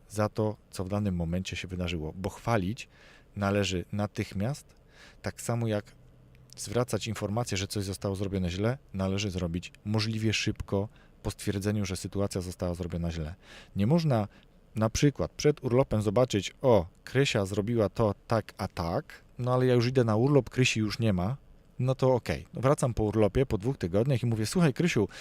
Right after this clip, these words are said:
bo wtedy, wtedy, dwa tygodnie temu zrobiłaś to i to, możesz mi powiedzieć, o co chodzi?" A ona powie: "Ale co to było dwa tygodnie temu? Ja nie pamiętam".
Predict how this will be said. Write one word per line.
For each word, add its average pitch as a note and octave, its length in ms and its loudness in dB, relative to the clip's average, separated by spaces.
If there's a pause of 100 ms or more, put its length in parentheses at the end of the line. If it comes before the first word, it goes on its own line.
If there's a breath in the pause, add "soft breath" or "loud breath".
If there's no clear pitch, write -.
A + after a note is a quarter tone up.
(180 loud breath)
bo A#2+ 120 0
wtedy, D#3 400 4
wtedy, G#2+ 460 4
dwa C#3+ 200 4
tygodnie B2+ 420 4
temu A#2+ 260 2
zrobiłaś B2+ 380 2
to C#3+ 180 4
i B2+ 100 4
to, G2+ 220 4
możesz B2+ 280 2
mi C3 120 0
powiedzieć, A2+ 400 0
o G#2+ 60 -6
co G#2+ 120 -4
chodzi?" G2+ 440 0 (500 soft breath)
A A#2+ 100 0
ona C3 180 0
powie: C#3+ 340 -2 (120)
"Ale C#3 280 -4 (280)
co - 160 -4
to D#3 100 -2
było E3 180 -2
dwa D3+ 120 -4
tygodnie D3 320 -2
temu? D#3 200 -2
Ja B2 60 0
nie B2+ 80 -4
pamiętam". B2+ 520 -4